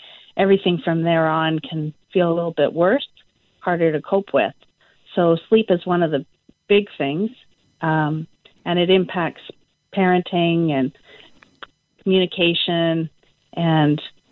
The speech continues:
trying to find solutions to things. Uh, so that's a big one, sleep.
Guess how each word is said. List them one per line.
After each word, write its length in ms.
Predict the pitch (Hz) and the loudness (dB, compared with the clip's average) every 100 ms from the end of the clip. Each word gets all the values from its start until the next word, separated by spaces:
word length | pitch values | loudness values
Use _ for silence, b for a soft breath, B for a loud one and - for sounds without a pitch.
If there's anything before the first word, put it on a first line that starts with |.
| _ _ - | _ _ -6
trying 380 | 190 185 185 185 - | -2 0 0 0 0
to 200 | 180 165 | 2 2
find 220 | - 190 190 | 0 0 0
solutions 540 | 180 185 180 185 185 - | 2 4 4 2 -2 -2
to 100 | 180 | -4
things. 520 | - 175 170 165 175 - - - | 0 0 2 0 -2 -4 -12 -10
Uh, 380 | 165 160 156 156 - _ - B B B B B B B | -8 -6 -6 -8 -10 _ -20 B B B B B B B
so 80 | 196 | 0
that's 240 | 185 208 | 2 2
a 60 | 190 | 0
big 180 | 185 185 | 2 0
one, 200 | 160 147 - | 0 -6 -6
sleep. 280 | - 135 - | -6 -6 -8